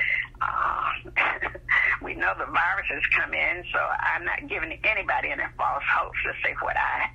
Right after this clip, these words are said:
am doing, but I would love to do, I put it in that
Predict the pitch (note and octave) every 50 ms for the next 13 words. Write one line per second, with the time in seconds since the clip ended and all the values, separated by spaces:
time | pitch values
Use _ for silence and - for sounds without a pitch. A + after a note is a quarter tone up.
0 | - - - - F3 D#3+ D#3 D#3+ D3+ C#3 - D#3 C#3+ - C#3 C#3 C#3 C#3 - -
1 | B2+ - - - - - - - - - - - F#3+ F3+ - - - - - -
2 | - - - - - - - - - - - - - - - - - - - -
3 | - - - - - - - - - - - - -